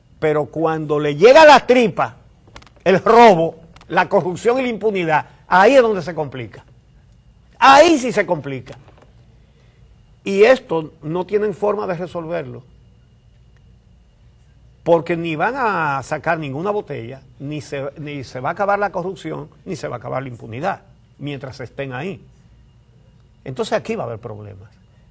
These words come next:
serios problemas, por esa forma irresponsable de conducir y explotar el Estado Dominicano. Estamos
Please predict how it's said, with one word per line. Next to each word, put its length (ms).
serios 540
problemas, 600
por 220
esa 280
forma 440
irresponsable 1300
de 520
conducir 680
y 120
explotar 680
el 100
Estado 300
Dominicano. 680
Estamos 800